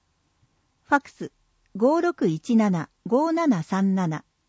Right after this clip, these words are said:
十、新高橋の補修・補強工事に伴う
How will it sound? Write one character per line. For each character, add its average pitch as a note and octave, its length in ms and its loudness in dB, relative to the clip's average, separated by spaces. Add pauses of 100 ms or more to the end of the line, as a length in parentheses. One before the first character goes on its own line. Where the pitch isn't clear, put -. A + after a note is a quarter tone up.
(2500)
十、 A3+ 380 0 (600)
新 E4 360 2
高 D4+ 300 0 (140)
橋 C4+ 140 2
の A#3+ 220 2 (160)
補 A3+ 180 4
修・ C#4 500 -2
補 G#3+ 180 0
強 E4 300 -2
工 F4 240 0
事 B3 120 -2
に F3 160 0
伴 G#3 440 0
う D#3 160 -6